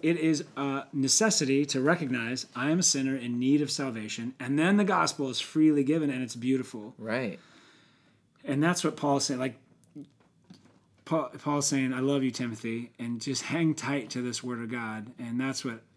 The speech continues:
Speaker 1: he needed, and that's what I needed. That's what I need
Speaker 2: Mm-hmm.
Speaker 1: constantly, 'cause I love people, man. I wanna tell them, "Yeah, it's okay, it's okay." But I also am called to be honest. <laughs>
Speaker 2: Yeah.
Speaker 1: Well, the book, we finished the book, right?
Speaker 2: Uh, yeah, so he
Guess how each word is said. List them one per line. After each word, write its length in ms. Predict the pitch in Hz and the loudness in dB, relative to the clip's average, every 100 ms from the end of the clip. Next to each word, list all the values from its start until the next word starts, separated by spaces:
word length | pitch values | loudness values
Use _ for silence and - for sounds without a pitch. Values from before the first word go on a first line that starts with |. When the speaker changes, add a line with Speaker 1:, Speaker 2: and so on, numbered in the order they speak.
| - | -14
Speaker 1:
he 200 | - 165 | 0 4
needed, 320 | 180 180 190 | 6 6 6
and 120 | 160 135 | 4 -2
that's 200 | 131 131 | -2 -4
what 80 | |
I 140 | 117 120 | -4 -4
needed. 400 | 110 101 107 110 - - | -6 -8 -8 -10 -12 -8
That's 180 | 135 127 | -6 -4
what 100 | 120 | -2
I 120 | 135 | 2
need 420 | 135 160 113 110 - - - - _ _ - | 4 4 2 -4 -12 -20 -20 -20 _ _ -10
Speaker 2:
Mm-hmm. 140 | 113 | -6
Speaker 1:
constantly, 520 | 117 147 113 120 - | 0 2 2 -2 -6
'cause 180 | 110 156 | -8 -2
I 80 | 214 | 0
love 260 | 165 127 110 | 0 -2 -4
people, 240 | 131 117 | -4 -4
man. 200 | 117 127 | -4 -2
I 60 | 160 | 0
wanna 180 | 202 160 | 0 -2
tell 200 | 139 131 | -2 -2
them, 140 | 160 | -2
"Yeah, 200 | 240 262 | 0 0
it's 100 | 247 | -2
okay, 400 | 285 - 240 240 | -4 -6 -8 -8
it's 140 | 247 240 | -10 -8
okay." 260 | 226 220 220 - - - - - | -8 -8 -10 -14 -20 -20 -20 -12
But 200 | 151 147 | -4 -2
I 120 | 127 143 | 0 0
also 440 | 135 - 131 127 | 0 -2 -2 -2
am 160 | 120 120 | -6 -8
called 460 | - 123 120 110 - - _ - | -6 -6 -6 -10 -16 -20 _ -14
to 320 | 127 117 113 | -10 -8 -8
be 320 | 104 117 107 | -8 -8 -8
honest. 600 | 95 104 104 101 - - - | -8 -10 -10 -10 -8 -8 -10
<laughs> 60 | - 98 90 - - | -16 -14 -14 -16 -14
Speaker 2:
Yeah. 280 | 98 95 90 95 - - - _ - | -10 -8 -8 -12 -18 -20 -20 _ 4
Speaker 1:
Well, 280 | 185 196 - | 8 8 4
the 80 | 165 | 4
book, 300 | 175 226 - | 6 6 4
we 80 | 151 | 2
finished 320 | 196 240 - | 4 2 2
the 60 | |
book, 260 | 160 247 180 | 2 2 2
right? 240 | 127 202 - - - - _ _ _ - | 0 -2 -4 -14 -20 -20 _ _ _ -2
Speaker 2:
Uh, 240 | 113 110 | 2 2
yeah, 360 | 107 120 147 120 | 2 4 4 4
so 260 | - 113 | 2 0
he 440 | 120 135 135 131 | 0 0 0 0